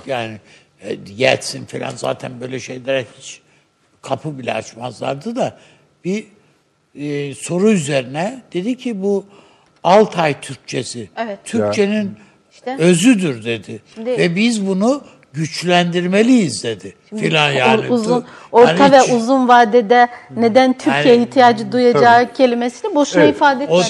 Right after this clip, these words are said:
Speaker 3: Şeyi de
Speaker 1: Türk Cumhuriyetleri,
Speaker 2: Tabii, sadece
Speaker 1: şunlar
Speaker 2: Türkistan
Speaker 1: olsun.
Speaker 2: coğrafyasında
Speaker 1: Tabii,
Speaker 2: Çin'le
Speaker 1: evet.
Speaker 2: başının derdi gireceğini hesaba
Speaker 3: Mesela Birleşik
Speaker 2: katıyor.
Speaker 3: Arap Emirlikleri'nin örnek
Speaker 1: İşte
Speaker 3: verdik
Speaker 1: ona
Speaker 3: ya
Speaker 1: söylüyor
Speaker 3: demiştim.
Speaker 1: ya zaten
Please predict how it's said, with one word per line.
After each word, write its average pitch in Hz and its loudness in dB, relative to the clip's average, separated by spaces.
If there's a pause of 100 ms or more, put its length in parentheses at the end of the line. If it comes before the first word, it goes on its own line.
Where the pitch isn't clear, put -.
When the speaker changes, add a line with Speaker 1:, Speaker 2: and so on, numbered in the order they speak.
Speaker 3:
Şeyi 233 4
de 208 6
Speaker 1:
Türk 185 -6
Cumhuriyetleri, 170 -2
Speaker 2:
Tabii, - -20
sadece 254 2
Speaker 1:
şunlar 165 -2
Speaker 2:
Türkistan 302 -4
Speaker 1:
olsun. 233 -8
Speaker 2:
coğrafyasında 247 2
Speaker 1:
Tabii, 226 -2
Speaker 2:
Çin'le 277 -6
Speaker 1:
evet. 254 0
Speaker 2:
başının 240 -8
derdi 233 -8
gireceğini 233 -6
hesaba 233 -10
Speaker 3:
Mesela 175 -6
Birleşik 170 -8
Speaker 2:
katıyor. 175 -2
Speaker 3:
Arap 165 -6
Emirlikleri'nin 127 -8
örnek 131 -12
Speaker 1:
İşte 151 -6
Speaker 3:
verdik 147 -2
Speaker 1:
ona 139 -2
Speaker 3:
ya 190 2
Speaker 1:
söylüyor - 0
Speaker 3:
demiştim. 113 -6
Speaker 1:
ya 123 -2
zaten 151 0